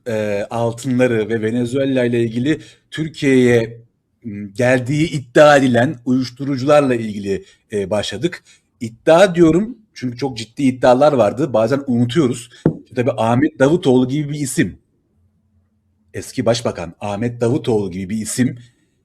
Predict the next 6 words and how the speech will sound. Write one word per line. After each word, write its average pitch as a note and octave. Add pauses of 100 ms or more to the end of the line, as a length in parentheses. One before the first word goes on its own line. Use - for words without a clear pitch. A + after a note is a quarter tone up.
(120)
bu D3+
konuyu B2+
gündeme B2
getirdiyse A#2+ (260)
ve G#2+
demişse A2+